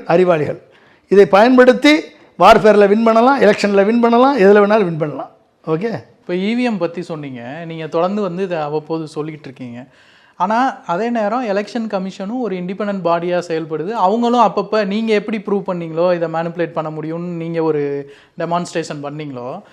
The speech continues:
Speaker 2: அதே மாதிரி இதை மேனிபுலேட் பண்ண முடியாதுன்ட்டு அவங்களும் சில கூட்டங்கள்லாம் வச்சு எக்ஸ்பிளைன் பண்றாங்க.
Speaker 1: எங்க டெமான்ஸ்ட்ரேட் பண்ணாங்க?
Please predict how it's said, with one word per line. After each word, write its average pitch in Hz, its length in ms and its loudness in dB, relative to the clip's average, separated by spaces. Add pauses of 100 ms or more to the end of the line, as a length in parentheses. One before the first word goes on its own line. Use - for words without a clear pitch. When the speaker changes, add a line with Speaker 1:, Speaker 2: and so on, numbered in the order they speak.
(180)
Speaker 2:
அதே 190 260 0
மாதிரி 233 260 0
இதை 208 140 -2
மேனிபுலேட் 202 500 -4
பண்ண 196 160 0
முடியாதுன்ட்டு 214 560 2
அவங்களும் 220 280 0
சில 190 180 -2
கூட்டங்கள்லாம் 180 600 -4
வச்சு 180 300 -6 (320)
எக்ஸ்பிளைன் 160 320 -8
பண்றாங்க. 135 420 -6
Speaker 1:
எங்க 247 160 6
டெமான்ஸ்ட்ரேட் 208 440 4
பண்ணாங்க? 175 460 -4